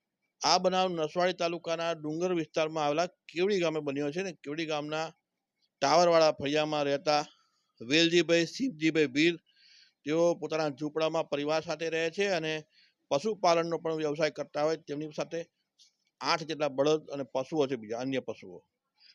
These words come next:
આ પશુઓ સાથે તેઓ રહે છે અને પોતાનું ગુજરાન ચલાવે છે, મજૂરી કરી, ખેત મજૂરી કરી. આ પરિવાર, આપણે તસવીરમાં દ્રશ્યમાન થાય છે,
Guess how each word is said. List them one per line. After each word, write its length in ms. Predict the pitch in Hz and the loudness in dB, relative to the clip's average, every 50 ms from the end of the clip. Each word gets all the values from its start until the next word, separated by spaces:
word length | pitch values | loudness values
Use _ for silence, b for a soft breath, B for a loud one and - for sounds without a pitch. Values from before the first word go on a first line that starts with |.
| b b - | b b 0
આ 160 | 143 165 175 170 - _ _ _ _ _ _ _ _ _ _ - | 2 2 2 2 -2 _ _ _ _ _ _ _ _ _ _ -2
પશુઓ 320 | 147 143 - 190 180 180 170 | -2 -2 0 2 2 4 4
સાથે 320 | 175 175 165 160 175 175 | 4 4 2 2 0 -4
તેઓ 260 | 143 - 165 165 156 | -4 -4 -2 0 0
રહે 240 | 143 143 143 156 165 | 2 2 2 2 0
છે 180 | 165 - 214 214 | 2 2 2 4
અને 360 | 196 170 165 165 180 196 190 | 2 2 -2 -4 -6 -6 -10
પોતાનું 400 | - - 156 - 160 156 180 185 | -10 -12 -8 -6 -6 -6 -4 -2
ગુજરાન 340 | 180 202 202 196 180 170 160 | 0 4 6 6 6 6 4
ચલાવે 340 | 147 135 131 127 117 110 107 | 2 0 0 0 -2 -2 -6
છે, 240 | - 117 113 107 - _ - | -10 -14 -16 -16 -16 _ -8
મજૂરી 320 | 131 135 139 156 151 151 143 | -6 -2 0 0 0 0 0
કરી, 240 | - 123 113 104 | -2 -4 -6 -6
ખેત 220 | 104 - 175 165 151 | -6 -6 -6 -6 -6
મજૂરી 280 | 139 131 127 120 117 | -6 -6 -6 -6 -8
કરી. 280 | 104 110 104 101 101 98 _ b b b b b b b b b - | -8 -10 -12 -12 -14 -18 _ b b b b b b b b b -2
આ 220 | 139 156 180 185 | 0 2 2 2
પરિવાર, 520 | 180 180 180 175 180 175 180 175 175 170 - | 2 0 -2 0 0 2 2 0 0 -2 -4
આપણે 200 | - 139 156 151 | -8 -6 -6 -8
તસવીરમાં 500 | 156 - 156 147 - - 185 175 180 170 | -8 -8 -12 -10 -8 -6 -6 -4 -4 -4
દ્રશ્યમાન 540 | 165 170 156 - 170 156 147 147 165 175 165 | -4 -4 -4 -4 -4 -6 -4 -4 -4 -2 0
થાય 180 | 160 151 151 | 0 0 0
છે, 260 | 143 147 151 160 156 | -2 -4 -6 -8 -8